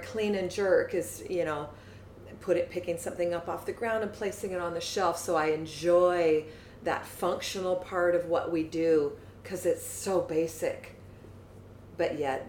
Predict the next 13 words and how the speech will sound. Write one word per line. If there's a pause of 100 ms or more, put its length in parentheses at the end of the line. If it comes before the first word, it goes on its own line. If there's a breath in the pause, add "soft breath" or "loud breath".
with
that
twist
of
challenge
and,
um,
intensity
that
we
bring
to
it.